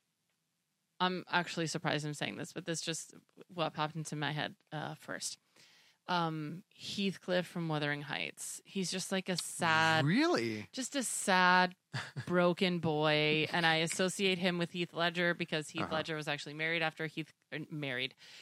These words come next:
Speaker 1: named after Heathcliff from
Speaker 2: Oh,
Speaker 1: Wuthering
Speaker 2: okay.
Speaker 1: Heights. And so, like, I associate them, and that would
Speaker 2: Mm-hmm.
Speaker 1: mean that Heath Ledger came back to life,
Speaker 2: Mm.
Speaker 1: which would be fantastic.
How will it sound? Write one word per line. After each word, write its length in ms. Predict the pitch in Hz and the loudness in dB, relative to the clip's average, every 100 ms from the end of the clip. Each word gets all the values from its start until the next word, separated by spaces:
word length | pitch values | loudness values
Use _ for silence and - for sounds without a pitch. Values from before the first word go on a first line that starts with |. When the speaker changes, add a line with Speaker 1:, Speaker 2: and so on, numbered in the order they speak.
| - - | -20 -8
Speaker 1:
named 360 | 185 196 202 196 | 0 2 4 4
after 240 | 190 196 | 2 0
Heathcliff 520 | 180 185 - 185 170 165 | 0 -2 0 0 0 2
from 220 | 143 202 240 | 2 2 2
Speaker 2:
Oh, 20 | |
Speaker 1:
Wuthering 280 | 165 160 123 | 2 4 4
Speaker 2:
okay. 60 | 156 | 4
Speaker 1:
Heights. 400 | 165 156 156 - | 2 2 0 -4
And 180 | - 170 | -6 -2
so, 180 | 175 156 | 0 2
like, 200 | 151 151 | 0 2
I 140 | 147 | 2
associate 680 | 147 151 180 170 - 170 147 | 2 0 0 0 2 2 4
them, 300 | 160 160 156 | 4 4 4
and 160 | - 151 | 2 2
that 100 | 143 | 2
would 60 | 104 | 0
Speaker 2:
Mm-hmm. 60 | |
Speaker 1:
mean 140 | 151 151 | -2 -6
that 80 | - | -6
Heath 200 | 156 143 | -8 -4
Ledger 420 | 185 302 294 262 | 2 4 6 2
came 220 | 233 220 | 2 4
back 220 | 196 180 | 4 4
to 100 | - | 0
life, 320 | 175 156 156 151 _ 147 | 2 4 4 0 _ -6
Speaker 2:
Mm. 320 | 139 139 117 | -4 -4 -4
Speaker 1:
which 180 | 175 165 | -4 -4
would 100 | 175 | -4
be 120 | 165 | -4
fantastic. 800 | 147 151 - 143 151 - 95 - | -2 -2 2 2 2 -2 -2 -4